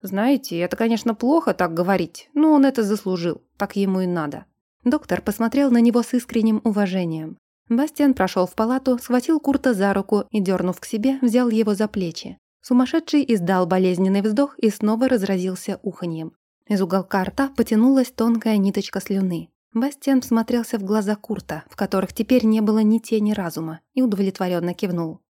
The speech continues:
«Да», — сказал он, — «магия. Его свели с ума направленным магическим ударом». Бастиан разжал руки, и Курт забрался на койку и повернулся к окну, лицом к луне. На его запястье Бастиан увидел пятна синяков,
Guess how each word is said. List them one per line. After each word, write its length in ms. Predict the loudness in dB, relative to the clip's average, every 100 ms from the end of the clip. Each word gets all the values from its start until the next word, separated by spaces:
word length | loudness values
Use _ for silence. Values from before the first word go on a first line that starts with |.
| _ _ _
«Да», — 360 | 0 2 2 0 _
сказал 420 | -10 -6 -4 -4 -6
он, — 240 | -10 -12 _ -2
«магия. 440 | 0 0 -4 -8 _ _
Его 220 | -2 2 2
свели 300 | 2 2 2
с 80 |
ума 200 | 4 4
направленным 640 | 4 2 2 2 2 2 2
магическим 560 | 0 -2 -6 -6 -2
ударом». 480 | 0 0 0 -4 -10 _ _ _ _
Бастиан 440 | -2 -2 0 2 4
разжал 400 | 2 0 -2 -2
руки, 340 | -4 0 -2
и 140 | -2
Курт 300 | -2 -2 -2
забрался 560 | 0 0 2 -2 -2 -2
на 120 | -2
койку 360 | -2 -4 -2 -2
и 120 | -2
повернулся 560 | -2 -2 0 -2 -4 -6
к 80 |
окну, 420 | -6 -4 -4 -4 -6 -6
лицом 380 | -6 -4 -4
к 120 | -4 -4
луне. 340 | -2 -4 -10 _ _ _
На 60 | -4
его 200 | -2 -2
запястье 580 | -2 -2 -4 -4 -6 -2
Бастиан 500 | -2 -2 0 2 2
увидел 400 | 2 2 2 0
пятна 360 | 0 -2 0 -2
синяков, 600 | 0 -2 -2 -4 -4